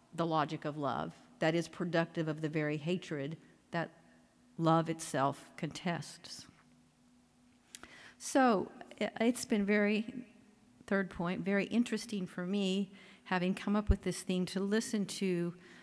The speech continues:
um, the now two panels and various discussions of it. And what I have heard in those reflections are two things that I think are very important to,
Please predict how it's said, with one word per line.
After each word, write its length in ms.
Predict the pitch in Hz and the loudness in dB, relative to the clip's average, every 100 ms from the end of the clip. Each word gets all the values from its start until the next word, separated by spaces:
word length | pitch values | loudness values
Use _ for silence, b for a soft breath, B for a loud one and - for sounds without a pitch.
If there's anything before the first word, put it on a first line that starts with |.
| B B B - | B B B -10
um, 460 | 175 165 165 170 - - | -6 -2 -2 -4 -8 -10
the 100 | - | -4
now 220 | 180 180 180 | 0 0 0
two 260 | - 226 226 | 0 2 2
panels 720 | - 202 196 190 160 165 - | 2 2 4 2 0 -2 -6
and 240 | 175 175 170 | -6 -4 0
various 520 | 185 196 190 175 - | 2 2 2 0 -4
discussions 680 | 165 - 190 196 185 175 - | -10 -2 0 2 0 -2 0
of 180 | 214 196 | 0 2
it. 160 | 160 - B B B B B B | 0 -2 B B B B B B
And 380 | 190 185 190 196 - | 0 2 2 -2 0
what 120 | 262 | 2
I 140 | 277 269 | 4 4
have 160 | 233 | 4
heard 420 | - - 320 330 285 | 0 0 2 4 6
in 140 | 240 | 6
those 240 | 226 226 | 4 2
reflections 880 | 208 - 214 190 - 180 170 170 - - B B B | 0 -2 -2 -2 -4 -2 -2 -2 -6 -14 B B B
are 120 | - 190 | -2 0
two 260 | - 254 | 2 0
things 360 | 240 214 202 - | 2 2 2 0
that 120 | 180 | -2
I 60 | 175 | -2
think 260 | 185 175 | -2 -2
are 60 | 175 | -2
very 240 | 175 180 | 0 0
important 500 | 170 - 180 - 170 | -2 0 -2 0 -4
to, 120 | - | -6